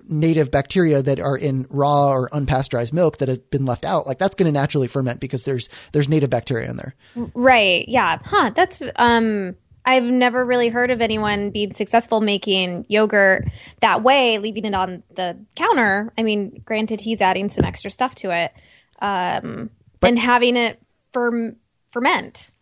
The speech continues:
Speaker 2: Um,
Speaker 1: Yeah, I mean, and I, I, I got clarification that it's, like, it does taste different than, I mean, it definitely has, like, it gets, it, it ferments. It's th-, it's not the same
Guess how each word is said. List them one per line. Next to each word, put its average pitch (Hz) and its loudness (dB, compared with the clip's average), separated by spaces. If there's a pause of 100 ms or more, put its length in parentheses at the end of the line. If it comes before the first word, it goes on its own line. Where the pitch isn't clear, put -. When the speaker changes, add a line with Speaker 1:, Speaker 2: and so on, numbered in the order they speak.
(160)
Speaker 2:
Um, 208 -4
Speaker 1:
Yeah, 254 4
I 190 4
mean, 220 4
and 208 2
I, 202 6
I, 185 2 (180)
I 175 -2
got 185 -2
clarification 202 0
that 139 0
it's, - -6
like, 143 -2
it 139 -4
does 165 4
taste 156 -2
different 131 -4
than, 131 -4 (180)
I 160 -2
mean, 165 2
it 147 -2
definitely 180 2
has, 156 2
like, 139 -4
it 165 -8
gets, - -2
it, 180 -4
it 190 6
ferments. 147 -2
It's - -6
th-, 143 -8
it's 165 -6
not 165 0
the 156 -4
same 147 -2